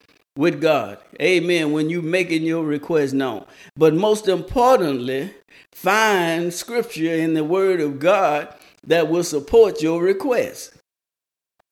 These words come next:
That's what God is looking for. That's what God is looking for. God is not looking for your complaining. He's not looking for your crying.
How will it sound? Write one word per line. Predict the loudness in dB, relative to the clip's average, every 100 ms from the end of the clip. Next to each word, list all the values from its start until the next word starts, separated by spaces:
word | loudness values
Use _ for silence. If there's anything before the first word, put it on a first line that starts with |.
| _
That's | 0 2
what | 2 0 4
God | 6 6 4
is | -2
looking | -4 -4 -8
for. | -8 -10 -10 -16 _ _ _ _ _ _ _
That's | 4 4
what | 4 0 2
God | 4 4
is | 2 -2
looking | -2 -2
for. | -4 -4 -2
God | 2 4 2
is | 0
not | -2 -2 -2
looking | -2 -2 -4
for | -2
your | -2 -2
complaining. | -4 -6 -6 -2 -2 -2 -4 -6 -12 _ _ _ _
He's | -2 0
not | 0 0
looking | 0 -2 -2 -4
for | -2
your | 0 0
crying. | -2 -4 -4 -2 -2 -4 -8